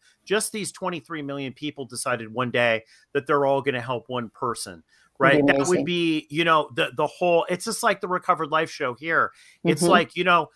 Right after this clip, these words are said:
Speaker 1: uh, giving a dollar or five dollars, you know, to help us out.
Speaker 2: Right.
Speaker 1: I gotta tell you, Christine, it doesn't seem like a lot. It's like, well, what, how does that work? But if a million people give five dollars, the amount of,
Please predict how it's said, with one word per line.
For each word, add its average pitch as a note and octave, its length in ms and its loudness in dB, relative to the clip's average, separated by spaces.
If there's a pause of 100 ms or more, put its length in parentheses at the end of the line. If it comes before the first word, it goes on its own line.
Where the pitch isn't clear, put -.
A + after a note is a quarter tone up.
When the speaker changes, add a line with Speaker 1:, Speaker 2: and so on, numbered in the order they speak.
(360)
Speaker 1:
uh, D#3 240 2
giving F3+ 360 0
a E3+ 60 2
dollar D#3 460 6
or A#2+ 60 0
five D3 260 4
dollars, C3 460 2
you C#3+ 60 -6
know, C3+ 100 0
to A#2+ 100 -2
help C#3 220 -2
us C#3 140 -4
out. C#3+ 380 2 (300)
Speaker 2:
Right. - 220 10
Speaker 1:
I F3 60 -2
gotta F3+ 180 -2
tell F3 160 -2
you, D#3 60 -2
Christine, E3+ 360 -6
it D#3+ 140 -6
doesn't G3 300 6
seem F#3+ 260 -4
like E3+ 200 0
a D3+ 60 0
lot. C#3+ 360 6
It's C#3 120 -6
like, D3+ 140 -2
well, C#3 240 -4
what, D3 220 -4
how D#3 140 0
does C#3+ 100 -2
that C3+ 160 -4
work? E3+ 220 0 (260)
But E3+ 80 2
if F3 100 -4
a D3+ 80 -2
million F3+ 460 -2
people C3+ 340 -4
give B2 140 -4
five B2+ 180 0
dollars, B2 220 -4
the D3 100 -2
amount C#3+ 320 4
of, B2+ 140 -4